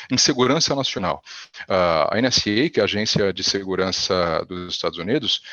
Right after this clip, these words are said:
ela tem toda uma parte ali de border patrol, que eles chamam, né, que é a parte de controle das fronteiras, né? Então, quando você entra nos Estados Unidos, né, via aeroporto, por exemplo, a, a sua face já é escaneada, né, tem o face recognition,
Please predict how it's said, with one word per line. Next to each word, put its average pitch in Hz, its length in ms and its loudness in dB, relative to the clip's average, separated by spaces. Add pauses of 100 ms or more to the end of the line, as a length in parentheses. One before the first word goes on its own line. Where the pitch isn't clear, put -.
(260)
ela 92 640 2
tem 107 120 -2
toda - 340 -6
uma 135 80 0
parte 117 360 2
ali 110 160 4
de 110 180 2
border 101 540 2
patrol, 101 460 0
que - 100 -6
eles 87 160 -4
chamam, 117 320 -4
né, 98 220 0
que - 140 -6
é - 20 0
a - 40 -2
parte - 380 -2
de 123 100 -4
controle 131 520 0
das 104 100 4
fronteiras, 85 720 -4
né? 90 80 -4
Então, 107 180 -4
quando 139 320 2
você 127 380 4 (380)
entra 151 480 4
nos 98 180 0
Estados 98 320 0
Unidos, 101 500 -2
né, 101 160 0
via 95 180 0
aeroporto, 92 540 -2
por 82 140 -4
exemplo, 104 400 -2 (340)
a, 92 260 2
a 101 40 2
sua 127 220 2
face - 420 2
já 107 220 2
é 135 80 2
escaneada, 123 680 2
né, 120 120 0
tem 104 200 -8
o 95 120 -4
face - 400 0 (100)
recognition, 104 460 -2